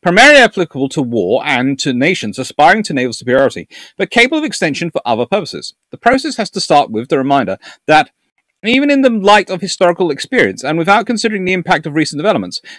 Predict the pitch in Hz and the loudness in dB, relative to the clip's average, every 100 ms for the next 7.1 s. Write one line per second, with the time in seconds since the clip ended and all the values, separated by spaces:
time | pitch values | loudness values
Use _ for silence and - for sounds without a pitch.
0 | - 160 254 277 262 - 143 107 110 165 | -2 0 0 0 0 2 2 2 0 -2
1 | - 190 185 110 98 - 143 135 190 262 | -4 -2 0 0 -2 -4 0 0 -2 -2
2 | 247 233 208 190 - - _ 156 160 147 | -4 -2 -4 -6 -14 -20 _ 2 2 0
3 | - 170 98 - - - 110 104 - - | 0 -2 -2 -12 -14 -6 -4 -4 -8 -10
4 | 143 - 233 - _ _ _ 113 98 - | -10 -4 -6 -6 _ _ _ -2 -2 -8
5 | - 127 127 92 85 196 - - _ _ | -12 -16 -14 -14 -6 -6 -6 -16 _ _
6 | _ _ _ - - - - - 196 233 | _ _ _ -20 -20 -20 -14 -2 0 2
7 | 208 | -2